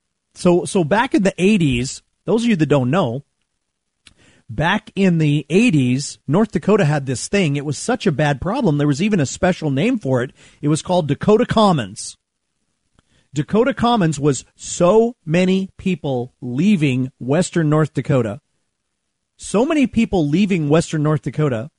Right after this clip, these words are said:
there were no jobs here. Unless you were in ag or associated with ag, and even that wasn't great. Right? People were leaving North Dakota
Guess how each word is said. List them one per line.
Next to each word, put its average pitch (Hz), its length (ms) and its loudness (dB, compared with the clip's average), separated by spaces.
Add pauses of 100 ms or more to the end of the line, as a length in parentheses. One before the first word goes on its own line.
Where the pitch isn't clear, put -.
(120)
there 175 120 0
were 196 160 2
no 202 160 2
jobs 180 500 -4
here. 143 300 -6 (920)
Unless 165 380 -2
you 220 80 -4
were 165 240 -6
in 214 320 -4
ag 190 380 -4
or 156 100 -4
associated 196 580 -2
with 202 240 0
ag, 180 400 -4
and 147 140 -8
even 170 320 -4
that 185 260 -4
wasn't 120 360 -8
great. 117 440 -14 (1300)
Right? 139 420 -4 (600)
People 196 380 0
were 151 180 2
leaving 170 560 0
North 151 380 0
Dakota 156 440 0